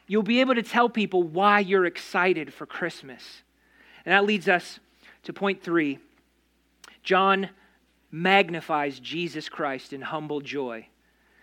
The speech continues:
We see this in verse eight and in John's life as a whole. Look at verse eight. "He was not the light,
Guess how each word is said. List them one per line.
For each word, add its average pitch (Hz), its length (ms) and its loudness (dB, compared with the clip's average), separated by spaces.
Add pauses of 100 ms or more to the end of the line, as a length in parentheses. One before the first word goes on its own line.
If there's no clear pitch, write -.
(100)
We 175 100 -4
see 233 140 -4
this 226 220 -2
in 190 100 -2
verse 175 340 -2
eight 165 400 -2
and 175 300 -2
in 160 200 -10
John's 160 420 -4
life 156 260 0
as 143 140 -6
a 135 40 -8
whole. 147 300 -4
Look 208 160 -2
at 285 80 -2
verse 208 180 0
eight. 156 220 -4 (1500)
"He 285 240 2
was 214 260 4
not 202 400 6
the 214 80 2
light, 202 460 4